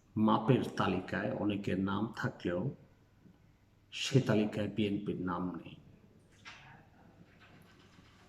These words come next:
এবার বিএনপি ধ্বংসের মিনিমাম সুযোগও আওয়ামী লীগ হাতছাড়া করতে রাজি নয়। মোদ্দা কথা, রাজনীতি ও রাজনীতির বাইরে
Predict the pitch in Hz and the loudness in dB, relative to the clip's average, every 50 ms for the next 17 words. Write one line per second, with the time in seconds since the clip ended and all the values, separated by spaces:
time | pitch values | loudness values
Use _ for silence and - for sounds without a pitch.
0 | - - - - - - - - 135 135 127 127 123 117 117 127 160 156 - - | -20 -20 -20 -20 -20 -14 0 6 8 8 10 10 10 8 6 4 2 0 -4 -6
1 | - - - - - - - - - 120 120 120 120 113 - - 120 123 131 139 | -14 -20 -12 -8 -6 -6 -2 2 6 8 8 8 6 4 4 4 6 8 8 8
2 | 139 - - - - 127 123 123 120 - - - 127 113 117 - - - - - | 8 6 2 0 4 6 6 6 6 4 4 4 4 4 4 2 0 -4 -6 -10
3 | - - 101 101 101 104 113 123 135 139 135 127 127 127 127 127 - - - - | -8 -4 0 2 4 6 8 12 12 12 12 12 10 8 8 6 4 0 2 2
4 | 117 101 117 113 104 113 113 113 107 107 107 104 104 104 101 104 117 117 - - | 4 4 4 4 4 4 2 2 4 4 4 4 4 4 4 4 2 2 -2 -6
5 | - - - - 113 107 107 - - - - - 107 104 101 - - 92 - - | -12 -10 -4 0 0 0 0 -2 -4 -4 -2 0 0 0 0 0 -2 -4 -4 -4
6 | - 92 85 85 85 82 - 85 82 - 82 - - - - - - - - - | -4 -4 -2 -2 -2 -4 -4 -6 -6 -6 -6 -8 -10 -14 -18 -20 -20 -20 -20 -20
7 | - - - - - - - - - - - - - - - - - - - - | -20 -20 -20 -20 -20 -20 -18 -18 -18 -18 -18 -20 -20 -20 -20 -20 -20 -20 -20 -20
8 | - - - - - - - - - - - - 117 127 131 - - 135 135 - | -20 -20 -20 -20 -20 -20 -20 -20 -20 -16 -4 2 6 6 8 10 10 10 12 10
9 | 135 - - - - 165 160 170 196 - - - 120 113 113 110 117 123 123 - | 10 6 6 4 6 6 6 4 2 -2 -8 -6 -2 2 4 6 6 6 6 4
10 | - 135 127 127 - 131 127 120 120 113 107 - - 110 107 - 107 101 98 - | 4 4 4 6 6 6 6 6 6 4 2 2 0 0 2 2 0 0 2 2
11 | 95 92 110 117 - 113 101 | 2 2 4 4 4 2 2